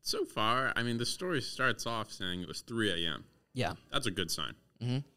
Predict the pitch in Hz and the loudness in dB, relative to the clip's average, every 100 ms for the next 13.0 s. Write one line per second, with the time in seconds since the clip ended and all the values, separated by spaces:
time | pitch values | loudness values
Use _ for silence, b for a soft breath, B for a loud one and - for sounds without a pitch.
0 | _ _ 110 110 117 113 107 104 98 110 | _ _ -2 0 2 2 2 0 2 2
1 | - 92 90 82 - 107 104 98 98 101 | 2 -2 -2 -2 -2 2 2 2 2 4
2 | 95 90 85 67 - 104 120 104 110 101 | 4 2 -2 -4 -8 -4 -2 0 0 -4
3 | 104 92 101 - 123 123 117 117 113 110 | -4 -2 -2 2 4 4 2 2 4 2
4 | 107 - 110 107 101 - 110 117 117 117 | 0 0 2 2 0 -4 -2 2 2 0
5 | - - _ _ _ _ - 92 - - | -2 -10 _ _ _ _ -4 -4 -4 -10
6 | - _ _ _ _ _ - 120 107 110 | -18 _ _ _ _ _ -4 0 2 4
7 | 110 110 113 101 78 - 117 101 123 104 | 2 4 4 2 0 2 6 6 6 4
8 | 95 104 104 98 185 123 110 98 - _ | 4 4 4 2 4 6 6 2 -4 _
9 | 90 87 - - 113 113 120 104 110 101 | -4 -2 -4 -4 0 4 6 6 6 4
10 | 104 110 - 101 110 107 90 - 113 104 | 6 6 8 8 8 4 2 -2 -2 0
11 | 110 123 101 110 135 107 - 120 110 101 | 0 0 -2 -2 -2 -2 -2 0 0 0
12 | 98 107 120 - 95 73 76 73 53 | -2 -2 -2 2 2 2 -2 -2 -2